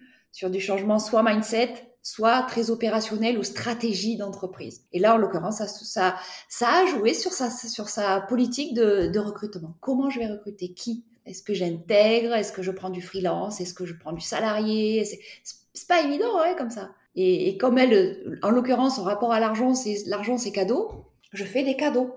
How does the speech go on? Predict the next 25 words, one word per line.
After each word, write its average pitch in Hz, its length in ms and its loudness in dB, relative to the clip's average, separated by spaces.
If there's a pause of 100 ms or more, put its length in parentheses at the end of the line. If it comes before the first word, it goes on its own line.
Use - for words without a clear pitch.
(140)
On 233 120 -2
n'en 254 140 4
a 285 40 2
pas 302 120 2
parlé 302 280 2
de 254 60 -2
ce 254 120 0
profil, 233 420 0
Delphine, 208 400 0
mais 226 80 4
il 240 120 0
est 233 220 -6
beau, 302 220 -4
il 254 140 0
est, 262 160 -2 (200)
il 220 120 0
est 254 80 6
bien 254 340 4
celui-là 202 280 -4
aussi, 202 180 -4
ce - 100 -12
que 226 80 -4
j'appelle 214 360 -2
l'argent 208 340 -2
dette. 180 340 -6